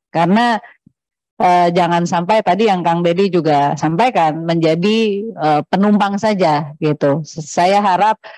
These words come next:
eh, konservasi ini bisa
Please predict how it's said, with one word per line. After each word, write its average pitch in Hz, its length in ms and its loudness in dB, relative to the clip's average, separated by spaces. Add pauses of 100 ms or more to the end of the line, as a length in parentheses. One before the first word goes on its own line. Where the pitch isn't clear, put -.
(240)
eh, 160 160 4
konservasi 170 880 0
ini 202 400 0 (680)
bisa 170 800 0